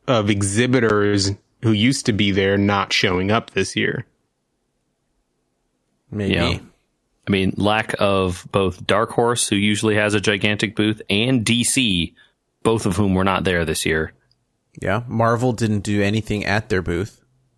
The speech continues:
Speaker 2: like they've done in the past. Uh, you know, like
Speaker 3: Yeah.
Speaker 2: handouts and giveaways and things like that.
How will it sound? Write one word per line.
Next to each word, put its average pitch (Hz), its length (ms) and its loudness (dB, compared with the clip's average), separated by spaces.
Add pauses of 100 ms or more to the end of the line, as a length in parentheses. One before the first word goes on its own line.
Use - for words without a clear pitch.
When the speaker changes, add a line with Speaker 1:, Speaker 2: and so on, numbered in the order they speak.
(500)
Speaker 2:
like 104 180 -4
they've 95 180 -2
done 95 160 -2
in 87 120 -6
the 87 40 -8
past. 90 500 -4 (140)
Uh, 98 300 -6
you 95 100 -6
know, 90 140 -4
like 92 160 -6
Speaker 3:
Yeah. 95 120 0
Speaker 2:
handouts 90 480 -2
and 85 120 -10
giveaways 92 500 -4
and 92 120 -12
things 95 220 -10
like 92 180 -10
that. 95 240 -4